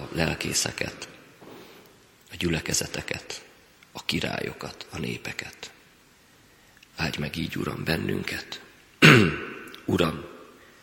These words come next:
segíts meg a királyt, hallgasson meg minket, mikor kiáltunk hozzá,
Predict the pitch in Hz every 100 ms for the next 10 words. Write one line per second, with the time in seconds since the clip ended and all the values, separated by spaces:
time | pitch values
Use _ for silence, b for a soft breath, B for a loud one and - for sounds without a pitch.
0 | - - 85 80 - 80 73 - 90 78
1 | 80 73 - - - B B B B B
2 | - - 95 92 82 - 85 82 76 80
3 | 78 - 78 - - - - - - -
4 | - - - 73 - 90 - 87 80 -
5 | - - - 82 - 60 -